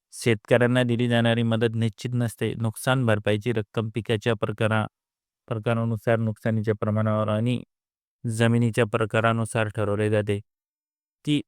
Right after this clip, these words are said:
प्रति हेक्टरी पन्नास हजार इतकी आहे. नुकसान भरपाई मिळवण्याची प्रक्रिया. नुकसान कळवा. तुमच्या शेतात पिकाचे नुकसान झाले,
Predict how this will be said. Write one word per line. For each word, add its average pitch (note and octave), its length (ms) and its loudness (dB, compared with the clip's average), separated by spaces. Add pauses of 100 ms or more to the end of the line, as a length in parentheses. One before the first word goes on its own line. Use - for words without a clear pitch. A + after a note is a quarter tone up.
(200)
प्रति B2+ 280 2
हेक्टरी B2+ 340 0
पन्नास A#2 380 -2
हजार A2 220 2
इतकी A2+ 300 -2
आहे. G2+ 200 0 (140)
नुकसान B2+ 380 -4
भरपाई G#2+ 480 -2 (440)
मिळवण्याची A2+ 520 0
प्रक्रिया. G#2+ 500 -2 (580)
नुकसान C3 420 0
कळवा. B2 340 8
तुमच्या A#2+ 360 -4
शेतात A#2+ 300 -2 (100)
पिकाचे A#2+ 320 -2
नुकसान A#2+ 400 -2
झाले, G#2+ 380 2